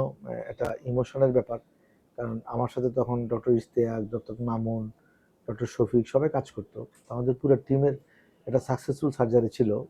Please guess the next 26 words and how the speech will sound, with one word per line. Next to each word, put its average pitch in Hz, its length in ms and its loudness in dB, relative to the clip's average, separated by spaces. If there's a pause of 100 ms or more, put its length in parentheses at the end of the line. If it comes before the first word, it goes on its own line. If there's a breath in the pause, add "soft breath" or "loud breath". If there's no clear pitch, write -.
হৃদরোগ 113 340 2
হাসপাতালে। 117 520 -6 (460 soft breath)
আমি 113 220 -2 (540)
অ্যাসোসিয়েট 117 580 0
প্রফেসর 117 400 2
ছিলাম 113 300 0
তখন। 127 340 -2 (480 soft breath)
অ্যাসোসিয়েট 123 440 2
প্রফেসর 135 320 6
অবস্থায় 123 420 4 (100)
ইউনিট 123 360 2
পাওয়ার 123 160 6
প্রথম 135 320 -2
ওটিটাই 120 460 2 (480)
আমেলার 110 380 0
করি, 117 280 2 (520)
সেই 113 200 0
ডেটটা 117 340 2
হচ্ছে, 123 340 2 (580)
উম, 113 380 -10 (100)
তেরো 120 280 8
সাত 117 260 -2
দুই 110 180 2
হাজার 110 180 2 (100)
তেরো। 117 220 2 (600)
ইউনিট 131 260 4